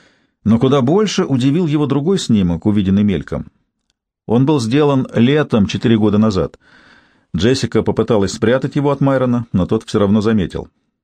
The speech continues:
Он с точностью до секунды помнил, когда был снят этот сюжет. Последние выходные, проведённые вместе на Мартас Виньярд.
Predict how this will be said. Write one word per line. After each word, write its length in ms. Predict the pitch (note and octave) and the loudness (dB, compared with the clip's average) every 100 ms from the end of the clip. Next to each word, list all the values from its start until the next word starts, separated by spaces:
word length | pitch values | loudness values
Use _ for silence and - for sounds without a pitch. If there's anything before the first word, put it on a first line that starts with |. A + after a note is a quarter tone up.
| _ _ _ | _ _ _
Он 260 | A#2 D3+ C#3+ - | 0 0 -2 -8
с 220 | - - - | -12 -12 -4
точностью 580 | D3+ D#3 C3+ A#2+ - | -2 0 0 0 0
до 140 | G#2+ A#2+ | 0 0
секунды 580 | - C3 C#3 B2 F2+ F#2 | -2 -4 0 2 2 -2
помнил, 460 | - D3 D#3 A2+ | -2 0 0 0
когда 320 | F#2 G2+ G2+ | 0 -2 0
был 140 | A2+ A2 | 0 0
снят 340 | - G#2+ D#2+ | 0 0 0
этот 220 | - E2+ | -4 -6
сюжет. 400 | - F#2+ D2+ B1+ _ _ _ _ _ _ _ _ _ - | -6 -4 -4 -6 _ _ _ _ _ _ _ _ _ -4
Последние 560 | F2 - D3+ D#3 C#3 | -4 0 0 2 0
выходные, 640 | A2 - G2+ F#2 B2 E3+ E3+ | 0 0 0 2 2 0 0
проведённые 600 | G#2 G2+ F#2+ C#3 C3 A2 | 0 0 0 0 0 0
вместе 480 | F#2+ A#2+ A#2 - G#2 | 2 2 0 -2 0
на 100 | G#2 | 2
Мартас 380 | A2 G2+ G2 | 0 -2 -4
Виньярд. 500 | G#2 G2 D2 A#1+ - | 0 0 0 -4 -12